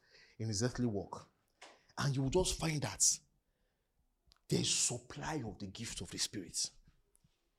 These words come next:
I've seen some kind of strange things happen to me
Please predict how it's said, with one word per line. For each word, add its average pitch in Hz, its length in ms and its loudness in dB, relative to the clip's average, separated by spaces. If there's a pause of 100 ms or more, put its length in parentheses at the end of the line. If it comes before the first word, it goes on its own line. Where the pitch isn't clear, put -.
(3500)
I've 156 160 6
seen 247 260 12
some 165 260 8
kind 190 320 4
of 131 240 4 (260)
strange 214 380 2
things 180 300 6
happen 180 300 4
to 131 120 2
me 135 180 2